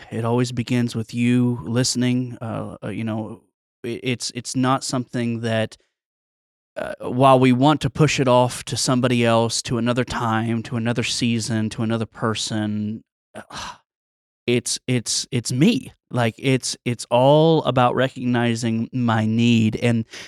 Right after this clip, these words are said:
and then from that, my motivation being that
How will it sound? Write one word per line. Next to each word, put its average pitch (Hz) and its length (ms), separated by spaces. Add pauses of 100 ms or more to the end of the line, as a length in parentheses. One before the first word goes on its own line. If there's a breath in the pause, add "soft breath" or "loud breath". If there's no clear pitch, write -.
and 127 160
then 131 160
from 147 360
that, 127 260
my 127 140
motivation 123 840
being 117 460 (380)
that 113 440